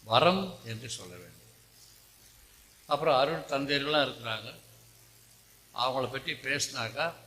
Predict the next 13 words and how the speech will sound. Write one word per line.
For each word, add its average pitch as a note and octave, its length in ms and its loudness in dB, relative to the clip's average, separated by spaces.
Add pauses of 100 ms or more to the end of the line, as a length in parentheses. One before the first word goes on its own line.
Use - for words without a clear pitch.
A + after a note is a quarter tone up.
(540)
அவங்கள B2+ 360 0
பற்றி C3 220 -8
கொஞ்சம் A#2 360 -14
தெரிஞ்சுக்கிட்டா D3 640 -8
நல்லாவே D3 380 -2
பேசுவேன், B2+ 480 -4
அவ்வளோவா A2+ 440 -8
தெரியாது. G#2 520 -8 (1700)
நல்லா D3+ 500 6
பாடுறீங்க, D3 580 6 (1200)
இன்னும் E3+ 320 6
நல்லா A#2+ 440 8
பாடணும். F#2 340 -4